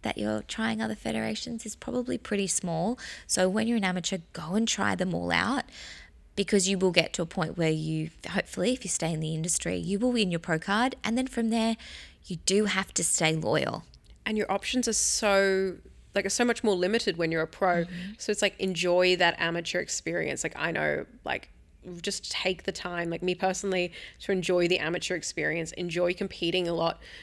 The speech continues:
Speaker 2: because, yeah, if you, if you're blessed to become a pro,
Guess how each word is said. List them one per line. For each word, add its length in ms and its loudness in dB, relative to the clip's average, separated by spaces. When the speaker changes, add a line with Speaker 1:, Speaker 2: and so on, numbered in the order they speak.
Speaker 2:
because, 580 0
yeah, 200 6
if 200 0
you, 320 0
if 160 -8
you're 100 0
blessed 640 -4
to 80 -14
become 360 0
a 60 0
pro, 400 2